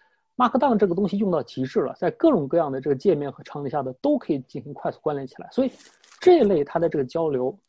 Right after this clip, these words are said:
就是技术成员的交流，它倾向全是指向啥呢？呃，有，有两个，有两个倾向，我，我现在想想有两个倾向。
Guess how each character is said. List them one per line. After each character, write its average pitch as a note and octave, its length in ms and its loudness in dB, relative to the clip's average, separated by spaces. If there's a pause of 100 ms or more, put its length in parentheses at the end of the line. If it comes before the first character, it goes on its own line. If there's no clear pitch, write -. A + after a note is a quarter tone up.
就 F#3 100 -2
是 - 180 -6 (300)
技 C#4 140 -6
术 - 100 -6
成 F3 200 -6
员 E3+ 160 0
的 E3+ 100 -6
交 E3 220 0
流， C#3+ 200 -4 (300)
它 - 160 -4
倾 - 320 -2
向 F3 180 -2
全 D#3 200 -8
是 G#3 100 -4
指 - 200 -14
向 C#3+ 280 -6
啥 - 140 -14
呢？ C3 200 -6 (500)
呃， - 440 -12
有， F3+ 120 -6
有 F#3+ 140 4
两 G3 220 2
个， F#3+ 100 0 (120)
有 E3 160 0
两 A3+ 240 2
个 A#2 80 -12
倾 D#3+ 200 -8
向， D#3 160 -8 (140)
我， C#3+ 100 -6
我 - 240 -4
现 G3 140 -2
在 D#3+ 60 -2
想 D#3 160 -8
想 D3 100 -4
有 E3+ 60 2
两 D3+ 120 0
个 - 120 -16
倾 D#3 100 -8
向。 - 80 -20